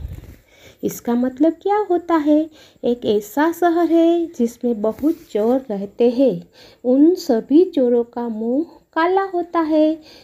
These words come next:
उसकी पूछ पकड़कर खींचने से तुरंत प्रकाश हो जाता है। जवाब मालूम है आपको? उस,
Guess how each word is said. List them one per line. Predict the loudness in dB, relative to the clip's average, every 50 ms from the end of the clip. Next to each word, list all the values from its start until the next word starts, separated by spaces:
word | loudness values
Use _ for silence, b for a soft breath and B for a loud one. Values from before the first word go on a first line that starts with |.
| B _
उसकी | -8 -8 -8 -8 -8 -8 -8 -6
पूछ | -4 -2 -2 -2 -2 -4
पकड़कर | -8 -6 -6 -6 -4 -2 -2 -2 -2 -2 -2 0 0 0 -2 -6
खींचने | -6 -6 -6 -6 -6 -8 _ -2 0 0 0
से | 0 0 0 0 2 0 0 -2 -2
तुरंत | -2 0 0 0 0 0 0 0 -2 -4 -4 -6
प्रकाश | -8 -8 -8 -6 -4 -2 -2 -2 -2 -4 -2
हो | -2 0 0
जाता | 0 -2 -4 -6 -6 -6 -4 -4 -2
है। | -2 0 2 2 2 2 2 0 -4 -8 -14 b b b b b b b b b b _ _
जवाब | -14 -8 -4 -2 -2 -2 -4 -4 -8
मालूम | -6 -4 0 2 4 4 4
है | 4 4 2
आपको? | 2 2 0 -2 -2 0 0 2 2 0 -4 b b b b b -20 _ -12
उस, | -12 -12 -12